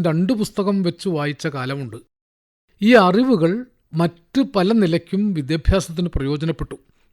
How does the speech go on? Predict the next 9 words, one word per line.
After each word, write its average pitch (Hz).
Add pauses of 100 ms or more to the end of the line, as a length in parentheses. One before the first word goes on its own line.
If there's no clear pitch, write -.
(500)
കോളേജിൽ 233
വന്നപ്പോഴാണ് 143 (480)
വായന 160
കുറെ 143
കൂടി 160
വിപുലമായത്. 131 (500)
എഴുത്തുകാരായ 156
സുഹൃത്തുക്കളെ 147
കിട്ടി, 147